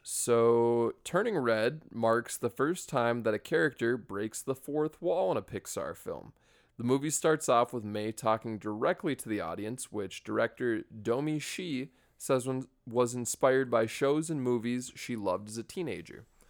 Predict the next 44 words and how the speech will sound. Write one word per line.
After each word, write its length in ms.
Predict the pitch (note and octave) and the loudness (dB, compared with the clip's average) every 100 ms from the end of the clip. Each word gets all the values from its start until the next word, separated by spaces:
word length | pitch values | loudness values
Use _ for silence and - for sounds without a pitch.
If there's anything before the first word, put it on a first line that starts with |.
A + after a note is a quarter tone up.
| - - - - _ _ | -20 -20 -20 -20 _ _
Also, 300 | A2+ A#2+ D3 | -2 0 0
another 280 | C3 C3 C3 | 2 4 4
little 180 | B2+ B2+ | 4 2
thing, 320 | B2 C3+ C3+ | 2 2 2
kind 180 | C3 B2 | 0 0
of 80 | G#2 | 0
a 60 | G#2 | -2
sub 480 | - B2+ B2 A#2+ | 4 4 4 -2
fun 240 | - C3 B2 | 0 0 2
fact. 480 | B2+ A#2+ B2+ - - | 2 2 2 -2 -6
Um, 560 | G#2+ G#2+ G#2 G2 G2 F#2+ _ _ _ _ _ _ _ _ _ _ _ - - | -2 0 0 -2 -8 -14 _ _ _ _ _ _ _ _ _ _ _ -10 -4
we 100 | B2+ | 0
talked 280 | C3 A#2+ | 4 4
about 180 | A#2 A#2 | 4 2
the 60 | - | 2
opening 340 | A2+ A#2+ A2+ | 0 0 -4
scene 240 | - B2 A#2+ | -2 0 0
where 80 | |
we 80 | A2 | -2
sh-, 160 | G#2+ A2 | -4 -10
she's 220 | - A#2+ | -8 -8
kinda 240 | - A2 G2 | -4 -4 -2
narrating, 760 | A2 A2 A2 A2 G#2+ G#2+ G#2+ | -2 0 0 0 -2 -4 -8
and 80 | G2+ | -10
it's, 140 | F#2 | -10
like, 140 | G2+ D2+ | -10 -12
this 100 | G#2 | -10
montage. 680 | A2 A2+ G#2+ A2 A2 G#2+ G#2+ | -2 -2 -2 0 2 2 -2
She's 180 | A2 | -6
getting 200 | G2+ G#2 | -6 -6
on 140 | A2 G#2 | -6 -6
the 60 | |
bus. 540 | G2+ A2+ A2 A2 - - - - - - - - - - - - | 0 2 2 0 -6 -10 -14 -10 -10 -10 -14 -18 -20 -20 -20 -4
It's 80 | - | 0
also 240 | C3+ - | 2 2
the 80 | G3 | 2
first 320 | - C3+ C#3+ | 4 2 4
time 160 | F3 E3+ | 4 4
I 40 | |
remember 280 | D3+ D3 D3+ | 4 2 -2
seeing, 320 | - D#3+ D#3 | 0 0 2
like, 160 | D3 A#2 | 2 2
a 80 | |
big 640 | G2 - A2+ B2 A#2 A2+ | 0 0 4 4 4 -2